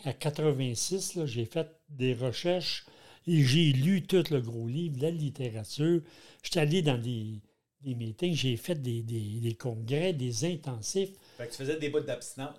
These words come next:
Speaker 1: Ah, ben écoute, je faisais des fois six mois, neuf mois. Là, je me disais, « Ben voyons. » Chris, tu sais, puis je regardais, moi, parce que j'écoutais tout ce qu'il disait.
Speaker 2: Ouais.
Speaker 1: Je jugeais au bout,
Speaker 2: Ouais, oui.
Speaker 1: sans savoir.
Speaker 2: Puis tu te comparais,
Speaker 1: Je me
Speaker 2: tu savais
Speaker 1: comparais.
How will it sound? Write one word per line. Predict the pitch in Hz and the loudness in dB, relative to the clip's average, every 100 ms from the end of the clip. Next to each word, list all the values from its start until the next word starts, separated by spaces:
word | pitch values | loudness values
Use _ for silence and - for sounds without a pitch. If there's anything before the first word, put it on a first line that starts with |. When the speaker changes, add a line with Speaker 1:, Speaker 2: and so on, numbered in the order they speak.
| - | -2
Speaker 1:
Ah, | 135 - | -2 -2
ben | 110 | -8
écoute, | - 220 - | 2 2 2
je | |
faisais | - 139 143 190 | -2 -2 0 0
des | 127 | 0
fois | - 180 | 0 -2
six | - - - | 0 -2 0
mois, | 147 131 202 | 0 2 2
neuf | 214 151 | 4 2
mois. | 170 156 151 - _ _ _ _ _ | 2 0 -2 -6 _ _ _ _ _
Là, | 240 | -2
je | |
me | 156 | 0
disais, « | 107 175 | 0 -2
Ben | 117 98 | -2 -6
voyons. » | 120 185 151 - _ _ _ 123 _ _ _ _ _ _ _ _ _ _ _ _ 143 139 131 127 _ _ | -4 -4 -6 -8 _ _ _ -20 _ _ _ _ _ _ _ _ _ _ _ _ -20 -20 _ _ _ _
Chris, | 202 185 - - - | -4 -4 -4 -14 0
tu | 262 | 0
sais, | |
puis | 214 123 | 2 2
je | 170 | 4
regardais, | 240 262 262 349 | 8 6 8 4
moi, | 220 | 2
parce | - 143 | 2 2
que | |
j'écoutais | 156 - - 254 | 2 0 0 2
tout | 302 | 0
ce | 302 | 0
qu'il | 233 | -4
disait. | - 185 160 285 285 | -2 -4 4 4 4
Speaker 2:
Ouais. | - - | -2 -6
Speaker 1:
Je | 135 | -4
jugeais | 127 131 | -2 0
au | 156 123 | 0 2
bout, | 180 302 | 0 -2
Speaker 2:
Ouais, | 113 117 | -6 -8
oui. | 135 | -2
Speaker 1:
sans | 175 | 0
savoir. | 143 127 120 214 214 _ | 0 -4 -4 -6 -8 _
Speaker 2:
Puis | - | -20
tu | - | -14
te | |
comparais, | 139 135 123 113 143 | -10 -6 -6 -4 -4
Speaker 1:
Je | 147 | -2
me | 147 | 0
Speaker 2:
tu | |
savais | 147 | 0
Speaker 1:
comparais. | 131 | 0